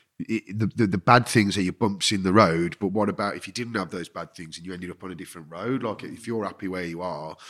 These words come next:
you know, you have some really sh-, we all have shit, don't we? Like, life is a fucking roller coaster, and I wouldn't change that.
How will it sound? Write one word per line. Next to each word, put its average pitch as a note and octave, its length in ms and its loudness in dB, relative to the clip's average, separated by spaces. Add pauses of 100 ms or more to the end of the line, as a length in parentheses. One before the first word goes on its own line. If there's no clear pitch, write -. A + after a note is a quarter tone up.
(180)
you G#2 120 -8
know, E2+ 100 -6
you F2 200 -6
have F#2+ 140 -6
some G2 140 -12
really A#2 160 -6
sh-, - 160 -6
we A2+ 100 -4
all A2+ 200 -2
have G#2 120 -6
shit, - 420 -6
don't G2+ 160 -10
we? G#2 120 -8
Like, G2 220 -8
life F#2 240 -10
is E2+ 100 -14
a - 40 -18
fucking - 360 -18
roller F2+ 240 -10
coaster, F#2+ 480 -10 (340)
and F2+ 280 -10 (440)
I G#2 40 -2
wouldn't A#2 320 -4
change C3 320 -2
that. E3+ 180 -6